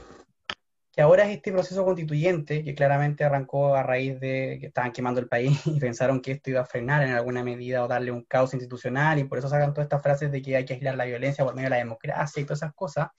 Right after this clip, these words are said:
que yo me las compro a media. Em, hoy es eso, pero mañana puede ser cualquier cosa, porque finalmente si cedemos a lo que quiere la calle,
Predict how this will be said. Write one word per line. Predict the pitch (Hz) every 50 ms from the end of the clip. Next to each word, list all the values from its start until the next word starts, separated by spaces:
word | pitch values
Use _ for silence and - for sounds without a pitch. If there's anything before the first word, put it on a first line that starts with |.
| _ _ _ _ _ _ _ _ _
que | - 127
yo | 123 135 139
me | 143 131
las | 123 -
compro | - 156 135 135 131
a | 139
media. | 160 156 143 143 156 180 - _ - - - - - - - - - - - - _ _ _ _ _ -
Em, | 139 139 135 135 131 131 127 127 123 120 120 117 123 147 - - _ - - - - - - - _ _ _ _ _ _ _ _ _ _ - - - -
hoy | 190 214 220
es | 196
eso, | 220 240 - - 233
pero | 226 190
mañana | 170 170 180 196 208 202
puede | - 202 190
ser | - 196
cualquier | 202 196 - 160 147 147
cosa, | - 269 - - - - - _ _ _ _ _ _ _ _ _ _ _ _ _ -
porque | 165 151 147 - 156
finalmente | 151 156 165 175 175 180 185 185 180 185 185
si | 151 - - 165 160 156 151 147 147 147 151 _ _ _ _ _ _
cedemos | - - 156 147 160 185 202 196 175 156 143 156
a | 147
lo | 147 147
que | 147 143 143 143 143 135 147 -
quiere | - 156 160 165 160
la | 151 135 131
calle, | - 170 165 147 135 127 135 151 170 -